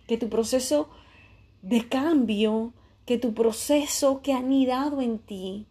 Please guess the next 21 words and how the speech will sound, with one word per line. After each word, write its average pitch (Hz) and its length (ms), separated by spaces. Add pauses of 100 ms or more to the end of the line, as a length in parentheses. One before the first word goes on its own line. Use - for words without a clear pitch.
(680)
y 220 100
que 226 180
se 220 220
renueva 214 920
desde 190 340
el 180 120
ser, 202 380
desde 220 380
por 247 320
allá 277 380
mucho 320 420
más 285 280
adentro 254 540
de 214 100
tu 202 120
existencia, 214 840 (1160)
desde 196 320
que 196 120
eras 226 220
un 233 140
embrión 226 840